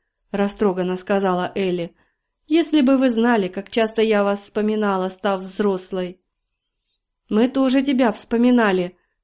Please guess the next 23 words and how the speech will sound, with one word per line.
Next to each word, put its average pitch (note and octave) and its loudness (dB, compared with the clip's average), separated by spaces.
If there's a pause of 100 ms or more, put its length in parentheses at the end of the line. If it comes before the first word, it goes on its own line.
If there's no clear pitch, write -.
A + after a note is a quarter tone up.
(100)
внезапно G3+ 2
сказал G3 0
Родни G#3 0 (260)
и B3 4
лизнул B3+ 6
девочку G#3 0
в A#3 -6
щеку. F#3 -2 (420)
«Точно!», G3 0 (300)
басисто G3 -2
добавил F#3 0
Том B3 2 (280)
и A#3+ -4
перевернулся B3+ 2
на A3+ 2
спину, G3 -4
чтобы G3 -4
Элли G#3+ 2 (300)
было B3 2
удобнее A#3 0
чесать A#3 -4
ему A#3+ -2
брюшко. G#3 -4